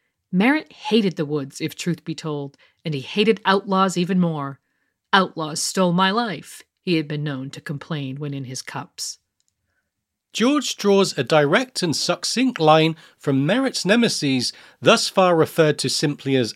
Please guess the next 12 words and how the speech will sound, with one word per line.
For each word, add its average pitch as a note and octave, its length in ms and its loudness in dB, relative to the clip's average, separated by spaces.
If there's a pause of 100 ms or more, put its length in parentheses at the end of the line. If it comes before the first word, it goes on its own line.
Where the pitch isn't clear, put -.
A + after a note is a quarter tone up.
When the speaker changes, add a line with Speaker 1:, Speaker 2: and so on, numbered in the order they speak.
Speaker 2:
outlaws, D3 760 2 (360)
to B3+ 240 4
the A3 160 0
coping F#3 560 0
strategy C3+ 760 0
for D3 180 -2
his D3+ 200 -2
pain, C3 440 0 (360)
as F3+ 160 -2
we A3+ 100 0
learn G#3 300 6
that G#3 280 0